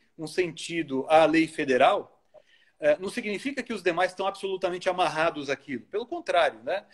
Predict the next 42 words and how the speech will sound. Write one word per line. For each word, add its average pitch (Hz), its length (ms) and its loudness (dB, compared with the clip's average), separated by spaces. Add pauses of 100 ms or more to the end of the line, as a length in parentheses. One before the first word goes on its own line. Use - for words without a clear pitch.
(160)
Mas 175 200 4
aquele 233 420 -2
elemento 196 380 -2
tem - 140 -6
que - 80 -16
ser 175 160 0
interpretado, 180 880 0 (360)
tem 143 120 -6
que 143 60 -12
ser 143 180 2
aplicado. 147 720 2 (240)
Eu 208 120 8
posso, 202 460 2
por - 260 -2
exemplo, 202 340 -2
de-, 196 280 -2
eu, 185 240 4 (140)
eu 160 120 -2
defendo 165 600 -4 (360)
que, 156 220 -6
por 156 260 0
exemplo, 175 320 -2
o 170 60 -8
Tribunal 165 320 -2
de 156 100 -6
Justiça 156 720 -6
de 131 60 -12
São 139 180 -4
Paulo, 180 480 0 (460)
é, 143 240 2
deixe 180 600 0
de 156 160 2
aplicar 156 680 2
um 175 160 -6
enunciado, 151 720 0
uma 165 160 0
tese 156 340 -2
firmada 147 400 -4
pelo 151 200 -6
S 143 200 -6
T 135 160 -4
J 139 400 0